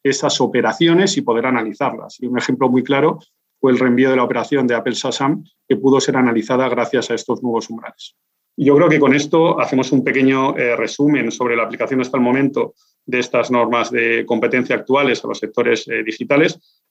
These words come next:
Pero, Edurne, parece que la Comisión quiere ir un paso más allá, no solamente reinterpretar o encajar estas nom-, normas antitrust,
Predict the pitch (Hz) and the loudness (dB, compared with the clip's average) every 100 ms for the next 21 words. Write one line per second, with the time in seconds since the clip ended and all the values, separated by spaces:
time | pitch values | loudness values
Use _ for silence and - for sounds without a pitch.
0 | _ 131 123 123 123 - 131 131 143 123 | _ 2 4 4 2 -4 0 2 2 0
1 | 120 - 160 160 147 135 - 147 147 147 | -2 -2 0 0 2 0 0 2 2 0
2 | - 131 127 123 127 - 123 127 127 120 | -2 0 0 -2 -2 -4 -4 -2 -4 -2
3 | 117 120 147 170 165 127 - 127 127 123 | -2 0 0 0 -2 -4 -4 0 2 2
4 | 135 127 _ _ _ _ 127 123 107 123 | 0 -2 _ _ _ _ 0 2 2 0
5 | 127 110 135 151 147 127 120 113 110 - | 2 0 0 0 2 2 2 0 -2 -2
6 | 139 135 - 123 - 120 135 123 123 135 | -2 -2 -4 -10 -4 -2 0 2 2 0
7 | 127 123 120 131 113 113 143 139 - | 0 0 -2 -4 -4 -4 0 -2 -2